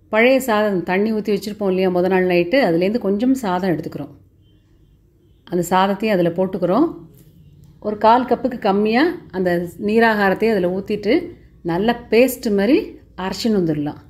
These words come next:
இந்த தண்ணியை இந்த டம்ளர்ல ஊத்தி வச்சுக்கலாம். இப்போ இந்த பாத்திரத்துல அரைச்ச விழுதை டிரான்ஸ்ஃபர் பண்ணிக்கிறோம். உங்களுக்கு பிடிக்கும்னா இதுல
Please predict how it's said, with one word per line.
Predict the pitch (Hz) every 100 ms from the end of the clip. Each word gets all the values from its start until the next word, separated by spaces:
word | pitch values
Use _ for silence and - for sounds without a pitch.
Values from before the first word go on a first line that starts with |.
| - - - _ _ - - -
இந்த | 185 - 185
தண்ணியை | 202 208 196
இந்த | 175 170 -
டம்ளர்ல | 180 185 190 180
ஊத்தி | 185 208
வச்சுக்கலாம். | 202 - 175 170 269 - - - - - - - - -
இப்போ | 202 196 302 392 -
இந்த | 208 196 196
பாத்திரத்துல | 196 208 202 196 226 185
அரைச்ச | 190 208 208
விழுதை | 185 196 226
டிரான்ஸ்ஃபர் | 185 185 202 190
பண்ணிக்கிறோம். | 170 175 170 175 302 - - - - - - - - - - - - - - - - - - - - - - - - - - - - - - - - - - - -
உங்களுக்கு | - 196 - 254
பிடிக்கும்னா | 294 277 277 294
இதுல | 233 226 330